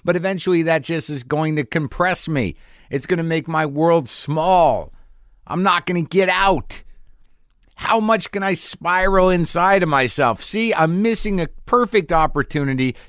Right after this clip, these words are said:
to do some hands-on transference and be part of something bigger. I should just go down to Occupy Wall Street.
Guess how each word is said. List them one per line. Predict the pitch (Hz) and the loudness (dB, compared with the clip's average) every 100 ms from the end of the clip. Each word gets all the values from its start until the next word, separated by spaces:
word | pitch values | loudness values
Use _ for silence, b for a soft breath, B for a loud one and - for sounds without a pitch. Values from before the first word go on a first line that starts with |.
| - | -4
to | 147 | 0
do | 160 | 0
some | 156 147 135 | 0 0 -4
hands-on | - 190 214 214 151 165 156 | -6 -2 0 2 2 2 0
transference | 131 143 135 120 - 156 143 117 107 - b b - | 0 -2 -2 -4 -4 2 4 4 0 -6 b b -4
and | 139 | 0
be | 139 | 0
part | - 180 190 | 0 2 4
of | |
something | - 165 156 143 | 2 0 -2 -2
bigger. | 151 151 | -2 0
I | 214 | 0
should | 233 226 | 0 -4
just | 226 190 | -6 -2
go | 220 | 0
down | 208 208 | 2 0
to | 202 | 0
Occupy | 196 196 196 202 | -2 0 0 2
Wall | 214 | 2
Street. | 214 - 113 | 0 -4 -8